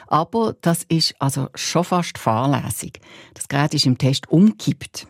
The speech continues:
Wenn man die Hand vom Lenker nimmt und das Gewicht gegen hinten verlagert, dann kippt der Hometrainer hinterher. Da ist ganz offensichtlich der Schwerpunkt am falschen Ort.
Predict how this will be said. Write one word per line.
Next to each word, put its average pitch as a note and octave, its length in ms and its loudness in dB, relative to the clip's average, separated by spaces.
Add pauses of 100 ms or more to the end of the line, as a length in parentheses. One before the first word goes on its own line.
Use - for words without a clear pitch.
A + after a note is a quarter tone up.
(100)
Wenn B2 140 0
man A2+ 80 0
die - 100 -6
Hand C#3+ 220 4
vom C3+ 220 0
Lenker D#3 320 0
nimmt G#3+ 340 0 (220)
und D3+ 140 2
das - 40 -6
Gewicht - 400 0 (140)
gegen D3+ 240 0
hinten A3 360 4
verlagert, E3+ 600 0 (460)
dann B2 200 0
kippt - 420 -4
der C#3+ 140 2
Hometrainer C#3 680 2
hinterher. C#3 600 2 (540)
Da G#3 120 4
ist A3+ 100 0
ganz F#3+ 220 2
offensichtlich D#3+ 560 0
der - 80 -6
Schwerpunkt B2+ 760 0
am B2+ 140 2
falschen B2 600 -2
Ort. - 420 -4